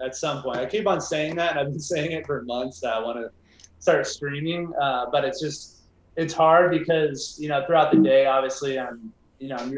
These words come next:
we're usually working on covers or whatever, so it's like, it's hard to squeeze in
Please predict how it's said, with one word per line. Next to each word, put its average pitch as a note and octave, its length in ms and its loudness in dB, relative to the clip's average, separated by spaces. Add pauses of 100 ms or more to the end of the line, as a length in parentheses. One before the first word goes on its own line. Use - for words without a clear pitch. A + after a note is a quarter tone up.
(140)
we're D#3+ 100 0
usually E3+ 280 4
working D3+ 320 2
on B2+ 160 -4
covers C#3 520 0
or B2+ 80 -4
whatever, C3+ 440 0
so C#3+ 160 -4
it's A#2 140 -8
like, A#2+ 220 -2
it's - 160 -12
hard C3 220 -2
to B2 80 -6
squeeze B2+ 480 -8
in B2 360 -8